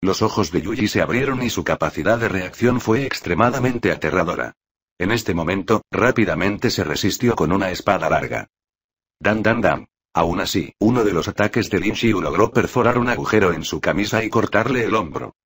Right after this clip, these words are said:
Un rastro de sangre fluyó en un instante. "Salir". Yuji estaba furioso en este momento.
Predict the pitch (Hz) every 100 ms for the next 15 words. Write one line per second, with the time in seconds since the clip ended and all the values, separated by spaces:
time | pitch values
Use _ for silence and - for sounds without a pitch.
0 | _ _ _ _ _ - 110 98 95 110
1 | - 117 101 - 104 117 85 98 85 107
2 | 120 104 90 80 95 76 62 60 - _
3 | _ _ _ _ _ - - 92 80 -
4 | _ _ _ _ - 113 117 107 98 117
5 | 113 101 92 104 123 127 98 80 - 85
6 | 78 107 - -